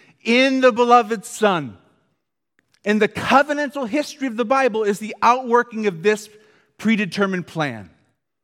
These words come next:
So, Ephesians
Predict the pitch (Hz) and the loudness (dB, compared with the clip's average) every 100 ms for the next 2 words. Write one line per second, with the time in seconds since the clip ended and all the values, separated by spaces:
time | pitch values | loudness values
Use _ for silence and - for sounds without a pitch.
0 | _ _ _ _ _ _ _ _ _ _ | _ _ _ _ _ _ _ _ _ _
1 | _ _ _ _ _ _ - 233 220 123 | _ _ _ _ _ _ -2 2 2 0
2 | - _ _ _ _ _ _ - 175 - | -6 _ _ _ _ _ _ -8 -8 -2
3 | 269 294 269 185 165 208 254 - | 2 4 2 0 -2 -2 -8 -12